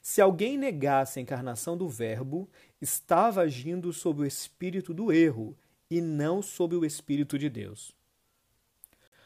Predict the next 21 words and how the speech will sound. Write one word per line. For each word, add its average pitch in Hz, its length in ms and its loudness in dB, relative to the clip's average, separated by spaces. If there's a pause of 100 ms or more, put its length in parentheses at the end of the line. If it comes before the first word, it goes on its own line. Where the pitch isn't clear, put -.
(200)
Os 202 180 -6
cristãos 127 760 -2
não 147 180 -6
deveriam 160 440 0
ser 151 200 -6
ingênuos, 139 840 -6
mas 110 220 -14
prudentes, 143 920 -4 (440)
discernindo 170 960 0
entre 156 260 -2
o 147 40 2
verdadeiro 147 840 0
e 214 80 0
o 208 40 0
falso 160 420 -2
ensino 110 560 -8 (460)
e 139 80 0
rejeitando 143 960 2 (420)
toda 190 440 4
doutrina 139 800 2
enganosa. 113 720 -8